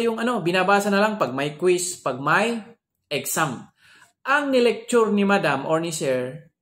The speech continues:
nung araw na ito, halimbawa, basahin nyo po yan ulit mamayang gabi or bukas. Depende po sa availability ng time ninyo. Okay? Para po, kasi nga sabi nila, ah, "The mother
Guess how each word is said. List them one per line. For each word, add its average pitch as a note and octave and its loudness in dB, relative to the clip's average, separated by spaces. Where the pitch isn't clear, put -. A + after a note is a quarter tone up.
nung F3+ -2
araw G3 4
na F#3 0
ito, F3+ 2
halimbawa, E3 0
basahin G3 2
nyo F#3 -4
po F#3+ 2
yan F3 -2
ulit E3 -2
mamayang D#3 0
gabi C#3 -2
or A#2+ -2
bukas. A2+ -10
Depende F3 -2
po F3+ -4
sa D#3+ -4
availability C3+ -2
ng B2 -12
time A2+ -8
ninyo. A2+ -14
Okay? - -6
Para G#3+ 4
po, G#3 0
kasi F#3 0
nga G3 0
sabi F#3+ 2
nila, D#3 0
ah, C#3 0
"The C3 0
mother G#3+ 4